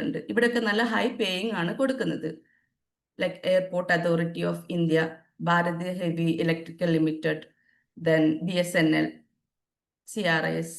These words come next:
then Electronic Corporation of India Limited,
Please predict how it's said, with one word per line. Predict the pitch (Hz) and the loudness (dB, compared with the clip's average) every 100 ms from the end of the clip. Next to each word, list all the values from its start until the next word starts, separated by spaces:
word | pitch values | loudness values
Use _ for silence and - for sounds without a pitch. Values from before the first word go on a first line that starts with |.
| - _ _ _ _ _ _ _ _ _ _ _ _ _ _ _ _ _ _ _ _ 170 | -16 _ _ _ _ _ _ _ _ _ _ _ _ _ _ _ _ _ _ _ _ -4
then | 180 170 170 | 0 0 2
Electronic | 214 208 208 202 202 | 0 2 0 0 -2
Corporation | 190 165 180 180 180 | -2 0 0 0 -4
of | 170 170 - | -4 -6 -6
India | 180 170 170 | -2 4 6
Limited, | 165 160 160 165 | 6 4 2 0